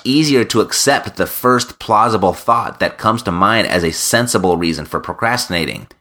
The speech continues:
than, you know, that you're just not organized, or you're tired, or you just don't like to do a certain thing, or you don't like a certain task, rather than admit you're really engaging in self-sabotage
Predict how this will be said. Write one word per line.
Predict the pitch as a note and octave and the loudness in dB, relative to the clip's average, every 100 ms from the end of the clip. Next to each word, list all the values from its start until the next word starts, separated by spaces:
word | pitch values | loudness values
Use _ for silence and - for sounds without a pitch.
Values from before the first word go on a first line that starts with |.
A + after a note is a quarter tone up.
| _ _ _ - | _ _ _ -4
than, | G2 | 0
you | G2 | 2
know, | F2 | 2
that | F2+ - - - | 2 -2 -8 -4
you're | F#2+ | 0
just | F#2 G#2 | 2 0
not | G#2 - - | 0 -2 0
organized, | A#2 A#2 G2 D#2+ B1+ B1 - | 0 2 2 0 -2 -6 -2
or | F2+ F2 F2 | 2 4 2
you're | D#2 D2 | 0 -4
tired, | - - A2+ G#2 E2 D2+ A#1+ | -4 -2 2 2 2 0 -2
or | D2 | -2
you | D2 D#2+ | -2 -2
just | F#2+ G#2+ | -2 0
don't | G2+ F2 - | 0 -2 -2
like | G2 G2 - | 0 0 -4
to | E2 | -8
do | D#2 A2 G2 | 2 4 4
a | |
certain | - F#2+ C#2+ D#2+ | 4 0 -2 -4
thing, | G2+ F#2+ | -2 0
or | D#2 | 0
you | E2 | -2
don't | F#2+ | -2
like | F2+ F#2 | -2 -2
a | - | -2
certain | - C2+ D#2 | -4 -4 -6
task, | - A#2 D2+ - - - - - | -4 -2 -2 -4 -10 -14 -20 -10
rather | E2+ F#2+ G2 | -4 0 2
than | F#2+ F#2+ F2+ | 2 0 0
admit | F2 F2 B2+ E3 - - | -2 2 2 2 -2 -2
you're | F#2+ F#2 | 0 2
really | A#2 D3 B2 F#2+ | 4 4 4 2
engaging | F2+ F#2+ B2+ B2 F#2 | 0 2 2 2 -2
in | E2 | -2
self-sabotage | - G#2 F#2+ A2 A2+ B2 - D#2+ B1 - | 0 0 0 0 0 0 0 0 0 -6